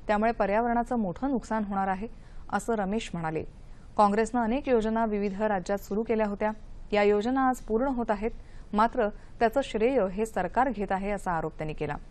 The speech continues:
नोटाबंदीचा निर्णय देशाला डबघाईला आणणारा ठरला आहे. शेतकऱ्यांच्या मालाला भाव मिळत नाही, तरुणांना रोजगार नाही, सरकारच्या चुकीच्या धोरणांमुळे जनता त्रस्त झाली आहे,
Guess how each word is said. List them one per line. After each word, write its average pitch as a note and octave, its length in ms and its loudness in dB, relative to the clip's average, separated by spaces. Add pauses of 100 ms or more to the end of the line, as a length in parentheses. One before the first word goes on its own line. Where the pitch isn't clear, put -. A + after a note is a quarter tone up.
(500)
नोटाबंदीचा G#3 680 2
निर्णय G3 280 0
देशाला F#3+ 440 -2
डबघाईला F3+ 560 0
आणणारा A3 340 4
ठरला G3 320 -2
आहे. F#3+ 200 -2 (380)
शेतकऱ्यांच्या C4+ 640 2
मालाला A3+ 420 4
भाव G3 280 0
मिळत G#3 380 0
नाही, G#3+ 360 -2
तरुणांना F3+ 380 -2
रोजगार F3 380 0
नाही, A3+ 280 0 (400)
सरकारच्या C4 480 4
चुकीच्या C4+ 440 0
धोरणांमुळे G#3 600 0
जनता G3 360 -2
त्रस्त A3 360 -4
झाली A3 240 0
आहे, G3+ 240 -2